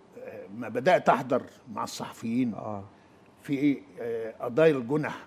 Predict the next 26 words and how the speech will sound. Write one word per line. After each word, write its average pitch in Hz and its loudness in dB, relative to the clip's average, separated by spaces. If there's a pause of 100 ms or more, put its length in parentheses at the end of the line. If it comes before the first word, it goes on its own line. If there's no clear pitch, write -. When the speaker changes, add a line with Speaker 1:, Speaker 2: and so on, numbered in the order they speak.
(120)
Speaker 1:
والجنايات 123 -2
اللي 120 -2
هي 120 -2
في، 117 -10
فيما 139 -4
يتعلق 123 -6
بالحبس - -12 (760)
أو 160 10 (280)
التضامن 143 0
في 120 -6
قضية 117 0
الفصل. - -10 (340)
Speaker 2:
مم. 110 -4 (460)
Speaker 1:
فكان 165 2 (280)
يعني 135 0
طبعا 165 0 (160)
أغلبية 139 0 (100)
القضاة، 156 4 (400)
Speaker 2:
مم. 101 -10 (440)
Speaker 1:
"طب 120 -4
إيه 170 10
يا 170 8
عم 147 2
أنت 143 4
جاي 151 6
ليه 143 4